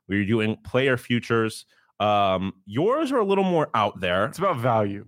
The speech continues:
Speaker 1: Yeah, yours are a little more out there. I'll go with mine. We'll start
Speaker 2: Yeah,
Speaker 1: with my
Speaker 2: let's, let's
Speaker 1: picks.
Speaker 2: start with you.
Speaker 1: Um, a little boring. They're the favorites, but they're the favorites for the reason. Uh, Corbin Carroll to win the N L Rookie of the Year.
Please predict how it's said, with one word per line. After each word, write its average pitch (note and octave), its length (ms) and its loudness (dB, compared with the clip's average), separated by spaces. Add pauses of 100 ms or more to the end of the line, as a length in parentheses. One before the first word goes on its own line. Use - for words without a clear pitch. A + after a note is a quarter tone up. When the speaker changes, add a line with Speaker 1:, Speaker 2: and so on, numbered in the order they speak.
Speaker 1:
Yeah, A2+ 240 2
yours D#3+ 260 0
are - 20 -2
a C4+ 40 0
little B3 120 2
more F3 100 2
out C3 120 0
there. - 100 -12 (100)
I'll E3+ 180 2
go B3 180 -2
with G#3+ 180 -2
mine. G#2 400 0
We'll G#2 100 -6
start E3 220 0
Speaker 2:
Yeah, B2 100 2
Speaker 1:
with A#2 80 2
my B2+ 120 2
Speaker 2:
let's, B2 140 -4
let's A2 120 0
Speaker 1:
picks. B2 100 -12
Speaker 2:
start C3 160 0
with A2+ 140 -8
you. G2 80 -2
Speaker 1:
Um, A2+ 540 0 (280)
a D3+ 60 2
little G3 180 2
boring. C3+ 480 0
They're C3 160 2
the C#3 80 0
favorites, G#2+ 540 0
but - 160 -6
they're A2 100 2
the G2 80 -2
favorites B2 360 0
for A2+ 100 0
the A2 80 0
reason. E2+ 400 -6 (240)
Uh, F#2 180 -2
Corbin E3+ 320 -2
Carroll D3 240 0
to C#3+ 60 0
win A#2+ 160 0
the A#2 120 -4
N G#2 120 2
L A2+ 100 2
Rookie A2 240 0
of A#2 60 0
the A2+ 80 0
Year. F2 280 0